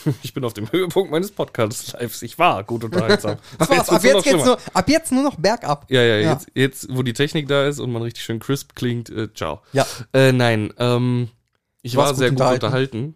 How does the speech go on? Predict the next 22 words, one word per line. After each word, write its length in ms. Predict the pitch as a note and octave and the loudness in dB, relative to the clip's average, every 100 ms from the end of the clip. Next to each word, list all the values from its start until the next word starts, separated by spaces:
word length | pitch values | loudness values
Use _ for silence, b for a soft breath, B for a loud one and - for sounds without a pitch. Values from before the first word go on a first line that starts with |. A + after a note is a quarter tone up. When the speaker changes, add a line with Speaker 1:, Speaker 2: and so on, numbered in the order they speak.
| _ - | _ -8
Speaker 1:
und, 680 | A#2 A#2 A2+ G#2+ G#2 - | -6 -4 -4 -4 -6 -6
äh, 400 | G2+ G#2+ F2 F2 - | -2 -2 -2 -6 -8
trotzdem 560 | A#2+ C3 - C3 B2 - _ | -10 -8 -4 -4 -4 -10 _
war 260 | A2+ A#2+ | -10 -4
das, 240 | B2 A#2 - | -4 -4 -8
äh, 180 | - - A2+ _ _ _ _ _ _ _ _ - | -14 -18 -20 _ _ _ _ _ _ _ _ -10
immer 180 | C#3+ D3 | -6 -4
so, 400 | D3+ C#3 B2+ G#2 | 0 2 0 -2
es 220 | - - | -10 -10
kam 240 | - E3 | -6 -4
wieder 140 | E3 D#3 | -2 -2
getröpfelt, 560 | D3 - F3 - A#2 - | -4 -6 -6 -4 -4 -4
eine 100 | G#2+ | -4
neue 220 | G#2+ G#2 | -2 -4
Staffel. 400 | - F#2+ G#2 G2 | -4 -6 -4 -4
Speaker 2:
Mhm. 320 | C#3 C3 C3 - | -4 -6 -8 -10
Speaker 1:
Und 140 | - B2+ | -4 -2
dann 260 | B2+ A#2 _ _ _ _ _ _ _ A#2 | 0 -2 _ _ _ _ _ _ _ -14
hast 180 | - | -8
du 40 | B2+ | -4
mal 80 | G#2+ | -4
reingeguckt, 760 | A2+ D#3+ D3+ - _ _ _ | -4 -6 -8 -18 _ _ _